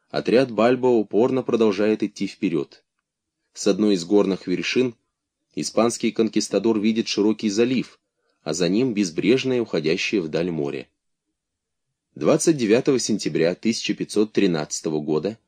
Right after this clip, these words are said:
Бальбо торжественно объявляет: «Текст грамоты заранее составлен участвовавшим в походе нотариусом, и новооткрытое море,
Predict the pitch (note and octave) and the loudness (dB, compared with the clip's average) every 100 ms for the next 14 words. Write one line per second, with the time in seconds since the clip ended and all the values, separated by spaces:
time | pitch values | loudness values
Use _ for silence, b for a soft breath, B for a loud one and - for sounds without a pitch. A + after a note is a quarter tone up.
0 | _ _ _ _ - D2 G#2+ C3 C3+ C3 | _ _ _ _ -6 2 2 4 4 4
1 | B2 F2 A2 - A#2+ A2+ G2 G2 F#2 G2 | 2 2 0 0 -2 -2 0 0 2 4
2 | G#2 - - _ _ _ - G#2 F#2+ F2+ | 4 0 -20 _ _ _ 2 2 2 -2
3 | G#2+ A2+ F#2 - D2 D2 E2 F#2 F#2 F2+ | 2 2 0 -2 -6 -2 0 2 0 -2
4 | - F#2+ - F#2+ D2+ D2 - E2+ F#2+ E2+ | -2 -4 0 0 0 -4 -6 -2 -2 -2
5 | D#2+ D#2 - E2 - - E2 D2+ D2 - | -4 -4 -6 -8 -6 -2 -2 -2 -6 0
6 | C3 C#3 C3 C3 A#2+ _ _ _ _ _ | 2 2 0 -4 -8 _ _ _ _ _
7 | - F#2+ F#2+ B2+ C3+ B2+ - A#2+ A2+ C3+ | -2 2 4 4 4 0 0 -2 2 2
8 | C#3+ C3 E2+ C2+ | 4 2 2 -2